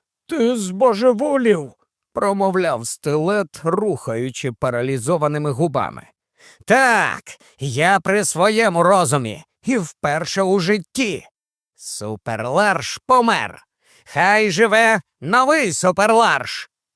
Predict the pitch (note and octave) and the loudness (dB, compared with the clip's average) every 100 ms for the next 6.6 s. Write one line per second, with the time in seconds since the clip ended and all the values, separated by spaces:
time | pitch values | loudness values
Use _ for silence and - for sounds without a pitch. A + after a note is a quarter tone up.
0 | _ - A#2+ A2 - - - D#3+ A#2 - | _ -14 -12 -12 -12 -8 -4 -4 -6 -12
1 | A2 G#2+ B2 B2 D3 E3 E3+ E3 G3+ D#3 | -16 -12 -10 -8 -6 -2 -2 0 -2 -2
2 | G#2+ - _ _ _ _ A2 G#3 A#3+ C4 | -8 -18 _ _ _ _ 0 2 4 4
3 | C4 E3 - F3+ E3 G#3+ A3 B3+ B3+ B3 | 4 2 -2 -4 0 0 4 2 4 2
4 | D#3+ G#2 - _ _ _ A#2+ D3+ G#3+ A3+ | 2 -2 -10 _ _ _ -2 0 2 0
5 | F3 - F3+ B3 C4+ B3+ - A3+ A3+ F3 | -4 -2 4 6 6 4 2 2 2 0
6 | A#3+ D#4 C4+ A3 C#3+ G#2 | -2 0 0 0 -4 -10